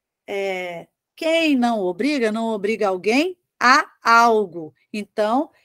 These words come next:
esse pronome relativo que aqui, ele vem acompanhado de uma preposição,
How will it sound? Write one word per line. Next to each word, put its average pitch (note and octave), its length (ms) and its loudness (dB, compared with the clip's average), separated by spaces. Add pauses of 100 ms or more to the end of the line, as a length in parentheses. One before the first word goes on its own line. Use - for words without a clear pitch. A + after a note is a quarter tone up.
(140)
esse C#4 400 2
pronome G#3+ 540 -4
relativo F3+ 760 -4
que A#3 280 2
aqui, D4+ 420 0
ele A3+ 240 -2
vem B3+ 320 -2
acompanhado A#3 800 -2
de A3+ 100 -10
uma B3+ 180 -2
preposição, C#4 960 0